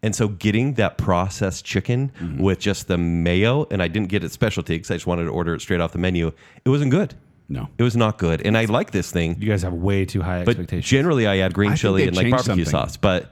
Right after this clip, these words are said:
Speaker 3: Hmm.
Speaker 1: no, just basic. Eh.
Speaker 2: Price went up, quality did not.
Speaker 1: Yeah.
Speaker 3: I wonder, though, 'cause I feel like the quality has gone up with the hand-breaded chicken fillets.
Speaker 2: Mm.
Speaker 3: Like,
Speaker 1: Yeah.
Speaker 3: that piece of chicken on the other sandwiches is better, but this one didn't, and, and maybe it
Speaker 2: No.
Speaker 3: did get
Speaker 2: I think
Speaker 3: worse.
Speaker 2: it got worse.
Speaker 1: Yeah.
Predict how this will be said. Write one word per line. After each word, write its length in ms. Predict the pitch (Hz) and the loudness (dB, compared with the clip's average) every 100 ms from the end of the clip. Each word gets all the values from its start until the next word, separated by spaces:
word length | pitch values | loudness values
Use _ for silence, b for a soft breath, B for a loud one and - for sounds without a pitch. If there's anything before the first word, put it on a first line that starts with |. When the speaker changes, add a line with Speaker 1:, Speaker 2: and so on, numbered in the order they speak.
| - | -6
Speaker 3:
Hmm. 200 | 90 78 82 | -6 -6 -2
Speaker 1:
no, 320 | 104 101 82 | 2 4 2
just 240 | 87 110 | 2 0
basic. 440 | - 104 135 131 - _ - | 2 0 0 -4 -8 _ -6
Eh. 120 | 90 | -2
Speaker 2:
Price 340 | 85 156 165 165 | 0 2 2 2
went 100 | 135 | 0
up, 160 | 143 | 0
quality 360 | - 120 123 117 | 0 0 2 0
did 140 | 95 | 0
not. 260 | 85 90 - - | -2 -4 -6 -2
Speaker 1:
Yeah. 160 | 90 | 0
Speaker 3:
I 40 | - | 2
wonder, 380 | 160 202 190 165 | 0 0 0 2
though, 360 | 143 120 110 107 | 2 2 0 -4
'cause 300 | - 139 117 | -2 -2 -2
I 100 | 135 | -4
feel 160 | 123 135 | 0 0
like 180 | 117 - | 0 -2
the 120 | 117 | -4
quality 400 | - 127 127 104 | 0 0 0 -2
has 100 | 98 | -2
gone 180 | 104 98 | -2 -2
up 140 | 95 | -2
with 100 | 98 | -4
the 100 | 92 | -4
hand-breaded 540 | 90 92 90 87 82 | -4 -4 -4 -4 -6
chicken 300 | 71 92 82 | -8 -8 -8
fillets. 560 | 80 78 76 73 90 - _ - | -8 -8 -8 -8 -10 -14 _ -8
Speaker 2:
Mm. 280 | 98 98 98 | -4 -2 0
Speaker 3:
Like, 40 | |
Speaker 1:
Yeah. 80 | 90 | 0
Speaker 3:
that 260 | 123 127 - | 2 0 0
piece 220 | 135 123 | -2 -2
of 80 | 120 | -4
chicken 500 | - 117 101 87 85 | -2 -2 -2 -4 -6
on 240 | - 98 90 | -4 -2 0
the 100 | 98 | 0
other 160 | 147 | 0
sandwiches 420 | 107 95 87 - 82 | -2 -2 -4 -6 -8
is 60 | 80 | -2
better, 340 | 120 104 80 B B | 0 0 -4 B B
but 100 | 90 | 0
this 180 | 127 | 0
one 280 | - 110 95 | 2 0 0
didn't, 260 | 95 87 80 - | 0 -2 -6 -6
and, 120 | 107 | -4
and 260 | 90 90 85 _ | -2 -4 -6 _
maybe 300 | 107 110 98 | -2 0 0
it 80 | 87 - 90 | -2 -6 -8
Speaker 2:
No. 220 | 71 62 | -6 -4
Speaker 3:
did 220 | 90 107 | 0 2
get 20 | |
Speaker 2:
I 80 | 107 | 2
think 160 | - 208 | 2 0
Speaker 3:
worse. 80 | 131 | 2
Speaker 2:
it 20 | |
got 220 | 110 73 | 0 0
worse. 480 | 76 123 196 - - | 0 0 0 -4 -8
Speaker 1:
Yeah. 200 | 90 80 | -2 -2